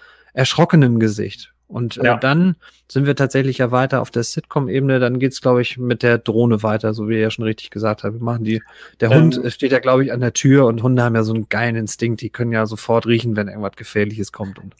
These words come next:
Speaker 2: Obwohl ich, obwohl ich in der, in der Büroszene, bevor wir die jetzt abhaken, komplett,
Speaker 1: Ja.
Speaker 2: äh, nochmal anfügen möchte, dass, dass, äh, Norm ja keinen Namen sagt. Also er sagt ja nur, äh, macht, dass sie aufhört. Also er spricht ja Wandas Namen nicht aus. Also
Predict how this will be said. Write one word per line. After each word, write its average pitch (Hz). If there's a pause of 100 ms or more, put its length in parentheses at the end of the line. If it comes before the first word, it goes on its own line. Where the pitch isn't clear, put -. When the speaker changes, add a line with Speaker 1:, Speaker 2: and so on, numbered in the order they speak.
Speaker 2:
Obwohl 131
ich, -
obwohl 127
ich 131
in 120
der, 113
in 120
der 110
Büroszene, 147
bevor 120
wir 123
die 123
jetzt 117
abhaken, 120
komplett, 117
Speaker 1:
Ja. 127
Speaker 2:
äh, -
nochmal 113
anfügen 139
möchte, 135
dass, -
dass, -
äh, 110
Norm 139
ja 123
keinen 139
Namen 135
sagt. - (360)
Also 110
er 110
sagt 110
ja 113
nur, 127
äh, - (300)
macht, 120
dass 147
sie 185
aufhört. 113
Also 104
er -
spricht -
ja 113
Wandas 127
Namen 127
nicht 120
aus. 117
Also 107